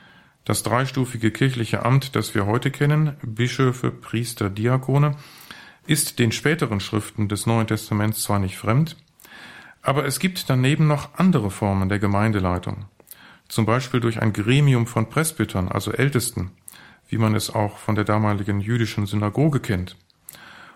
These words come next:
oder wie es einige Gemeinden in der Frühzeit der Kirche übernommen haben. Es gibt anfangs den Kreis der Zwölf, den Jesus selbst noch gebildet hat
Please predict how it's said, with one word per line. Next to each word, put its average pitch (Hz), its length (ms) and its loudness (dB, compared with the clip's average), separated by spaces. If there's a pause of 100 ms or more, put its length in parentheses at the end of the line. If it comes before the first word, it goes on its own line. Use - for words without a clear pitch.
oder 113 220 0
wie 110 100 2
es 110 160 2
einige 107 360 0
Gemeinden 110 480 0
in 107 120 -2
der 104 100 0
Frühzeit 127 480 0
der 110 80 -2
Kirche - 340 -2
übernommen 117 420 2
haben. 92 260 -6 (1300)
Es 127 180 -2
gibt - 560 -4 (240)
anfangs 185 1080 -2 (260)
den 135 320 2
Kreis 131 460 0
der 143 180 0
Zwölf, - 720 -2 (640)
den 110 100 2
Jesus 117 380 2
selbst 131 340 0
noch 123 200 -2
gebildet 123 440 0
hat 123 340 -4